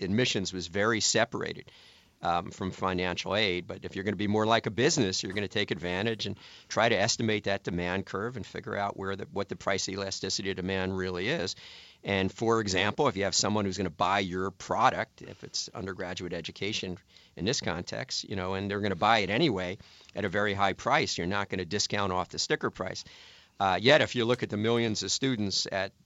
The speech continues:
uh, not-for-profit private colleges and universities in this country, only fourteen percent pay the sticker price. The other eighty-six percent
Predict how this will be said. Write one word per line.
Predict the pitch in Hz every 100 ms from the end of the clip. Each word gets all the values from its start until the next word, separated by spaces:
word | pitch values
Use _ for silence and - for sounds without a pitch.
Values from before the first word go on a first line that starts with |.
| -
uh, | - 92
not-for-profit | - 101 104 - 104 - 98 - 104
private | - 104 92 - - - - _
colleges | - 107 104 90 90
and | 92 95
universities | 95 98 92 95 90
in | 85
this | 85
country, | - 156 - 104 101
only | 107 95
fourteen | - 123 - - 107
percent | - - - 107 - - - _
pay | - 80
the | -
sticker | 170 160
price. | - - - -
The | 98 95
other | 101 95
eighty-six | - 95 92 127 -
percent | - 104 - 95